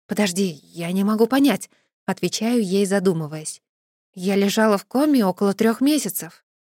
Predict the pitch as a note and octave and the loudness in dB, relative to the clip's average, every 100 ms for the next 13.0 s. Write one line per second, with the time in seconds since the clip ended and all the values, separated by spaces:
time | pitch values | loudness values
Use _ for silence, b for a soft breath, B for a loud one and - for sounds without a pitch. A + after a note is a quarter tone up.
0 | _ _ - C4+ C#4+ B3 A3+ - D#4+ D#4 | _ _ -6 0 2 0 0 -2 0 0
1 | B3 A3+ B3 G#3+ - A#3+ A3+ G#3 G3 - | 0 0 0 0 0 -2 -2 -6 -6 -4
2 | A3+ E4 - B3 A#3+ - F#3+ A#3+ A#3+ G#3 | 0 0 2 0 0 -2 0 0 2 0
3 | F#3+ - - A3+ A3+ B3 D4+ C4+ A3+ C4+ | -4 -8 -6 -4 2 4 4 2 2 2
4 | A3+ E3+ - G#3+ A#3 A3+ _ _ - F#3 | 2 0 -2 0 0 -4 _ _ -4 -2
5 | F3+ F3 D#3+ - C4+ A#3+ G3+ F3+ - F#3 | -2 -2 -4 -2 0 0 -2 -2 -6 -4
6 | - G#3 G3+ G3+ A#3+ B3 A#3 C4 B3+ F#3 | 0 2 4 4 4 2 0 -2 -2 -2
7 | D#3+ _ _ _ _ _ - E4 F4 F#4 | -6 _ _ _ _ _ -4 -2 0 2
8 | G4+ E4+ A#3 A3 A#3+ F#3+ - A#3+ C4+ A3+ | 2 2 2 4 4 2 0 0 0 -2
9 | - A3+ _ _ - F4 F4 D#4 C#4+ D#4 | -6 -14 _ _ -2 0 0 -2 0 0
10 | D#4 D#4 D#4 G4 C4+ F#3+ F#3 G3 F#3+ G3+ | 0 0 0 2 2 0 0 -2 -2 -2
11 | F#3 F#3 B3 E4+ F4 D#4+ B3+ A3 A3 F3+ | -2 -2 -2 0 0 2 2 2 0 -2
12 | F3+ A#3 A3+ G#3 G3 F#3+ F#3 F3 F#3+ | 0 0 0 0 -2 -2 -4 -8 -12